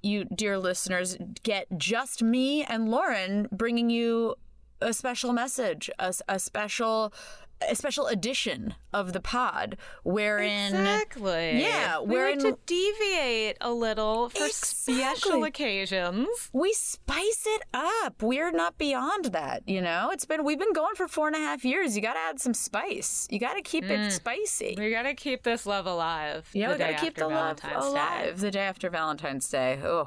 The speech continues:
Speaker 1: what a rough
Speaker 2: Mm-hmm.
Speaker 1: day for many people, I'm sure. Anyway, so, um, <laughs> today, um, we actually are bringing you a special Black History Month episode. Lauren and I discussed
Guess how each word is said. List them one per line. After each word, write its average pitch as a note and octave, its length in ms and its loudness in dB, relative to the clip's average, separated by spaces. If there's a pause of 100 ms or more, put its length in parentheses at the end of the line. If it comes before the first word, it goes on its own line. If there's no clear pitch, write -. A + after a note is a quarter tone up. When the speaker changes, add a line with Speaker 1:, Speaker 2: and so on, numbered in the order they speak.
Speaker 1:
what E3+ 200 0
a D3 40 0
rough D3 220 0
Speaker 2:
Mm-hmm. D3+ 60 -8
Speaker 1:
day C3+ 300 0
for D3+ 140 -6
many D3 220 -2
people, C#3 280 -2
I'm C3 120 2
sure. - 200 -2 (100)
Anyway, F#3 340 -4 (340)
so, D#4+ 440 2 (160)
um, D4+ 440 2
<laughs> - 80 -16
today, F3+ 1200 0 (120)
um, G3+ 440 0
we B3+ 360 2
actually C#4+ 520 0
are B3+ 120 0
bringing C4+ 400 2
you C4 340 4
a G#3 140 0
special A#3 840 0
Black G3 440 -2
History F3+ 760 -2
Month C#3+ 480 -2
episode. C#3 760 0 (400)
Lauren C#4+ 380 4 (360)
and C4 160 0
I D3+ 440 0
discussed - 1120 -2